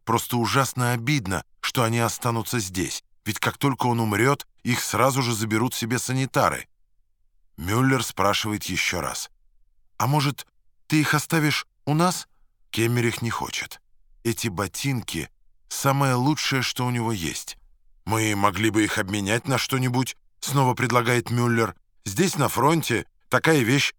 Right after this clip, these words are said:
всегда пригодится". Но Кеммерих не поддается на уговоры. Я наступаю Мюллеру на ногу. Он с неохотой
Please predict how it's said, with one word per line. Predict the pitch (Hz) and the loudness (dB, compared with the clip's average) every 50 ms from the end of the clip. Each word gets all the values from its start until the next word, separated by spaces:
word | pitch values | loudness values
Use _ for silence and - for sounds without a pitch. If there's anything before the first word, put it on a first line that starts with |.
| _ | _
всегда | - - - - 139 95 85 101 117 | -10 -6 -2 -2 -2 0 2 2 2
пригодится". | 110 - 160 147 151 156 131 98 82 69 - - - - - _ _ _ _ - _ _ _ _ _ _ _ _ | 4 4 2 2 2 0 0 -2 -4 -6 -6 -10 -10 -12 -14 _ _ _ _ -20 _ _ _ _ _ _ _ _
Но | - - 87 85 | -8 -6 -6 -6
Кеммерих | - - - - 135 151 165 165 165 165 156 160 143 - - - _ _ _ | -6 -6 -2 2 4 4 4 4 4 4 4 4 2 0 -6 -10 _ _ _
не | - 123 135 | 0 0 0
поддается | - - 131 113 101 117 117 110 104 87 - - - 78 | 2 0 -2 0 0 0 2 2 0 -2 -2 -6 -8 -6
на | 78 80 | -4 -4
уговоры. | 78 73 73 80 76 71 67 64 60 - - _ _ _ _ _ _ _ _ _ _ _ | -4 -2 -2 -2 0 0 -2 -4 -6 -10 -14 _ _ _ _ _ _ _ _ _ _ _
Я | 69 69 76 101 107 110 | -10 -4 -2 -2 0 0
наступаю | 110 98 - - - 101 87 - 101 104 101 98 98 | -2 -4 -6 -6 -8 -8 -6 -2 -2 -2 0 0 -2
Мюллеру | 98 98 98 98 98 92 90 87 85 87 | -2 -2 -2 -2 0 0 -2 -2 -2 -2
на | 82 82 78 69 | -2 -2 -4 -4
ногу. | 64 64 - - - - _ _ _ _ _ _ _ _ _ _ _ _ _ _ _ _ - | -6 -6 -6 -6 -8 -8 _ _ _ _ _ _ _ _ _ _ _ _ _ _ _ _ -4
Он | 104 113 117 117 - _ _ _ | -2 -2 -2 -2 -4 _ _ _
с | - - - - | -10 -10 -8 -8
неохотой | 87 80 76 71 71 - - - 113 123 127 - 139 131 117 - | -6 -6 -6 -6 -6 -6 -2 0 0 0 0 0 -2 -2 -2 -4